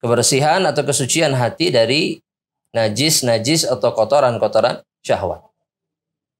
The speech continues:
Maka beliau kemudian mengatakan, "Wa idza kunta tastahi," jika Anda malu, "min nadhari makhluqin mithlika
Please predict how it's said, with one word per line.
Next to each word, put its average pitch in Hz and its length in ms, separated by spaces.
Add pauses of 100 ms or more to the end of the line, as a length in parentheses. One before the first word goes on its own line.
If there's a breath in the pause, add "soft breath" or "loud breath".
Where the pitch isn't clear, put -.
(1000)
Maka 107 160
beliau 135 240
kemudian 160 320
mengatakan, 131 640 (400)
"Wa 120 160
idza 120 480
kunta 156 640
tastahi," 147 1120 (800)
jika 147 400
Anda 131 480
malu, 156 560 (560)
"min 135 560
nadhari 131 800 (400)
makhluqin 131 1040 (400)
mithlika 147 880